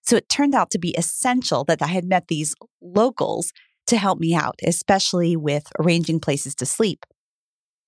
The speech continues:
Apart from it being a very special experience to walk with people from that area of Spain, there were many times when the Camino provided,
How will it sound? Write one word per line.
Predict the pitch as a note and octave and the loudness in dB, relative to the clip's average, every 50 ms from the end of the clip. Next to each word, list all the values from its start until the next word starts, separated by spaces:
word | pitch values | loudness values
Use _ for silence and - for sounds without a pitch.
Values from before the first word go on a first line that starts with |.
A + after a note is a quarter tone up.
| _ _ _ _ _ - | _ _ _ _ _ -2
Apart | - G#3+ - - B3+ C4 - - | -2 -2 -2 0 0 0 0 0
from | - A3+ G#3+ G3+ | 0 2 2 2
it | C3+ F3+ | 2 2
being | G3 G3 F3+ F3+ | 0 2 2 2
a | D#3 | 0
very | D#3 E3+ F3 F3 F3+ F#3 | 2 2 2 2 0 -2
special | F3+ - - - F3 D#3+ - - F3 | -4 -4 -2 -2 0 0 0 2 0
experience | D#3+ D#3 - - - - D#3+ E3 E3 D#3+ D#3 D#3 D3+ - | 0 0 -2 -4 -2 0 0 2 2 2 2 0 -2 -2
to | - - D#3+ | -2 -2 -2
walk | D3 D3+ D#3 D#3+ E3 - - | 0 0 0 0 0 -2 -2
with | E3+ E3+ - | -4 -2 -2
people | - D#3+ D#3 - C#3+ D3 | -4 -4 -4 -4 -6 -6
from | - - D#3 D#3 D#3 | -4 -2 -2 0 2
that | D#3 D#3 E3+ - - | 2 0 0 0 0
area | E3 D#3 D3+ D3 C#3+ | 0 0 0 0 -2
of | - D#3 | -4 -6
Spain, | - - - A3 G3+ E3 G2 - D3 - _ _ _ _ _ _ _ _ _ _ _ _ _ - | -4 -2 0 0 0 0 -2 -4 -6 -10 _ _ _ _ _ _ _ _ _ _ _ _ _ 0
there | G#3+ G#3+ | 2 2
were | A3+ A#3 | 2 4
many | A3+ B3 C#4+ D4+ E4+ E4 | 4 4 4 4 2 2
times | - - - D#3 D3+ D#3+ D#3+ - | 0 -2 0 0 0 0 0 0
when | F3 E3+ D#3+ | 0 0 0
the | D#3 D#3+ - | -2 -4 -6
Camino | - - F#3 G3 G#3 G#3+ G3+ G3+ G3 | -4 -2 0 2 2 2 0 0 -2
provided, | - - - F3 E3 D3+ D3+ D3 - - - - | -4 -2 -2 0 0 0 -2 -2 -4 -6 -6 -8